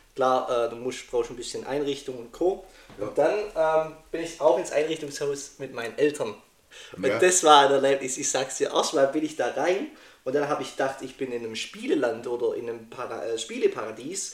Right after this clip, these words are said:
Speaker 2: Ja.
Speaker 1: weil ich komm rein und war als erstes im Kinderzimmer.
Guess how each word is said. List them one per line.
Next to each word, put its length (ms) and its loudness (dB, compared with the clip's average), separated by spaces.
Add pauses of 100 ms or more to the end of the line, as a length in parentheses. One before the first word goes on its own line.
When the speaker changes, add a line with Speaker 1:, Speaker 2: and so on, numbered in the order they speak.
Speaker 2:
Ja. 180 0 (120)
Speaker 1:
weil 580 4
ich 140 -8
komm 220 -4
rein 420 0 (100)
und 240 -4
war 220 0
als 120 -4
erstes 280 -2
im 160 -2
Kinderzimmer. 640 -2